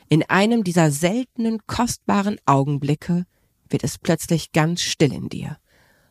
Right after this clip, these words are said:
Eine der Stimmen erhebt sich. Nicht laut, aber klar.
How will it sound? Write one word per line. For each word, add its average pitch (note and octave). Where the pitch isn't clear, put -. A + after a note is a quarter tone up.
Eine G3
der A3+
Stimmen E3
erhebt D3+
sich. -
Nicht G#3+
laut, -
aber C#3
klar. -